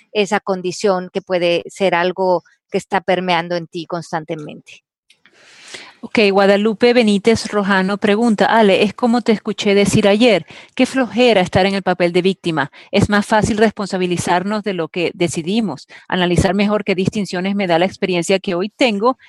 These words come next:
Speaker 2: y cambiarme de lugar, ¿no crees?
Speaker 1: Exacto, y, eh, sí, claro, porque ayer hablábamos con Guadalupe en una clase de que a veces las personas creen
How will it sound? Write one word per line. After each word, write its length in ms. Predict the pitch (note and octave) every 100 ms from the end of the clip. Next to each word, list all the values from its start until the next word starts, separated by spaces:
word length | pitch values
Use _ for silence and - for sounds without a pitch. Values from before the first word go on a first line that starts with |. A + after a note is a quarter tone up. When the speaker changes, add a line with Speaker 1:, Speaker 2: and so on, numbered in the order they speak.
| -
Speaker 2:
y 80 | G3
cambiarme 520 | G3+ F#3 F3+ F#3 G3
de 80 | G3
lugar, 400 | F3 D#3 D3+ E3
¿no 180 | F#3+ F3
crees? 540 | A3+ C4 F#4+ - - _ _ _ -
Speaker 1:
Exacto, 640 | B3+ - D4 C#4 A3 G3
y, 140 | A#3+ A#3
eh, 60 | -
sí, 240 | - C#4+
claro, 280 | - C#4+ A#3+
porque 240 | A#3 A3 B3
ayer 240 | C4 C#4
hablábamos 720 | C#4+ C#4+ B3 A#3+ A#3 A3+ -
con 240 | - G3 G3+
Guadalupe 540 | G3 G3 A3 A3 G#3
en 100 | G#3
una 160 | G#3+ G#3+
clase 560 | B3 A3+ G3 G3 F#3+ _ - - _
de 180 | G3+ G#3+
que 140 | A3+
a 80 | G#3+
veces 360 | A#3+ B3 B3+ A#3
las 160 | G#3+
personas 520 | - G3 A3 G#3+ G#3+ -
creen 420 | A3 G3+ G3